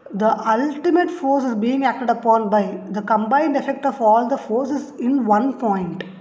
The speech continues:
This is center of gravity. That is called the resultant force. Okay, you just see here,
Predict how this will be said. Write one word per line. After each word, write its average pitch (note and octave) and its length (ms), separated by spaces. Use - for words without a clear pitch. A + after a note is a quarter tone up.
This G#3+ 180
is B3+ 100
center A3+ 360
of G3 180
gravity. - 460
That G#3 220
is D#4+ 140
called G#3 380
the D#4+ 220
resultant G#3 480
force. - 560
Okay, B3 480
you A#3 100
just C#4+ 220
see C#4+ 160
here, A#3+ 420